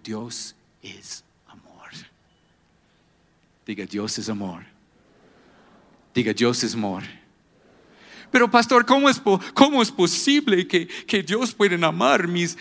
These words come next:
mis enemigos?" Porque lo más probable es que usted es enemigo de alguien también. Alguien diga amén. Y Dios te ama. ¿Cuántos pueden decir amén?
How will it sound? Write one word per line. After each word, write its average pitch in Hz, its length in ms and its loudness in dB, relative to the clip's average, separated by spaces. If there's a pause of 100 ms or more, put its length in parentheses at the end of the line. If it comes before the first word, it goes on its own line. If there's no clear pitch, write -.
mis 175 180 0
enemigos?" 160 920 2 (1160)
Porque 107 280 -10 (680)
lo 180 80 0
más 185 180 -2
probable 151 400 -2
es - 80 -8
que 123 140 -4
usted 123 240 0
es 143 100 0
enemigo 127 400 0
de 120 140 2
alguien 123 260 2
también. 120 420 4
Alguien 117 280 4
diga 113 180 6
amén. 117 420 4 (800)
Y 127 60 2
Dios 127 260 2
te 107 100 0
ama. 127 460 -2 (720)
¿Cuántos 135 320 2
pueden 117 200 4
decir 117 200 0
amén? 110 400 0